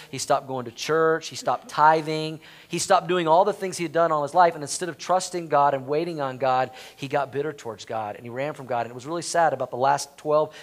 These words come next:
fifteen years of his life, he just was kind of running from God and missing out on God's blessings and struggling, just like Elimelech.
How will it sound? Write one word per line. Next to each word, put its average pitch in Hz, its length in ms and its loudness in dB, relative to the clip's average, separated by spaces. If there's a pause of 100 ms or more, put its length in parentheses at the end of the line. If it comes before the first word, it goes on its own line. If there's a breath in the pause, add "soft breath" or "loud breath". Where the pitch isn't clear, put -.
fifteen 147 340 -8
years 143 220 -4
of 131 60 -10
his 123 120 -10
life, 139 320 4 (220 loud breath)
he 147 160 -8
just 139 240 -6 (500)
was 139 260 -4 (100)
kind 175 160 0
of 156 80 0
running 165 220 2
from 147 140 -10
God 160 220 4
and 131 200 -8
missing 180 400 -4
out 147 440 -4 (460 loud breath)
on 135 160 0
God's 139 280 2
blessings 123 640 -4
and 123 160 -14
struggling, 131 560 -4
just 180 220 -6
like 202 160 0
Elimelech. 165 640 -8